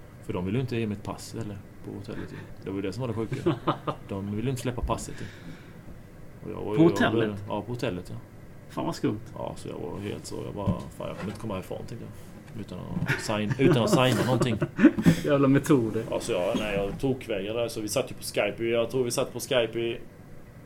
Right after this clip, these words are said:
Speaker 1: Ja, säkert typ två timmar kanske.
Speaker 2: Mm.
Speaker 1: Diskuterade fram, tillbaka, fram, tillbaka.
Speaker 2: Mm.
Speaker 1: På det då. Och sen, eh, så åkte jag till slut då. Kom jag loss därifrån då.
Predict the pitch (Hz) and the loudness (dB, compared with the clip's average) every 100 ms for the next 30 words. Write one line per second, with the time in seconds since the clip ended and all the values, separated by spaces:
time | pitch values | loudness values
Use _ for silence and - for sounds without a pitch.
0 | - 135 - - - - - - - - | -2 -2 -2 -6 -14 -16 -16 -16 -16 -6
1 | 123 113 117 - 120 - - - - - | -4 -4 -6 -8 -8 -10 -14 -16 -16 -16
2 | - - 127 - 120 110 107 107 - 120 | -16 -10 -10 -6 -6 -6 -10 -12 -4 0
3 | 107 120 - - - - - - 107 - | 0 -2 -6 -14 -16 -16 -14 -12 -10 -6
4 | 110 104 - 113 104 104 104 107 98 - | -6 -6 -8 -10 -10 -12 -10 -10 -10 -14
5 | - 104 101 107 104 - - - - 98 | -14 -14 -12 -10 -12 -12 -14 -12 -8 -8
6 | 104 139 - - - - - - 104 101 | -8 -10 -14 -16 -16 -16 -16 -14 -12 -12
7 | 101 104 - - - - - - - - | -12 -12 -14 -16 -16 -16 -16 -16 -16 -16
8 | - - - - - - - - - - | -16 -16 -14 -14 -14 -14 -14 -14 -16 -14
9 | - - 101 92 95 98 107 143 143 - | -12 -8 -6 -4 -4 -6 -4 0 0 0
10 | 98 98 98 104 110 104 101 - - 104 | -2 -2 -4 -2 0 0 -4 -8 -10 -6
11 | 104 113 - 110 104 107 101 | -2 -2 -2 -4 -4 -6 -8